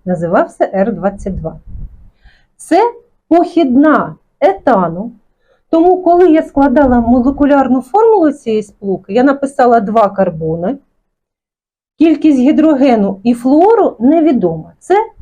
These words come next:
вторпохідна. Тому там у складі буде карбон,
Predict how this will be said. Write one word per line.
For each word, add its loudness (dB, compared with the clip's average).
вторпохідна. -2
Тому 4
там -2
у -2
складі 0
буде 0
карбон, 0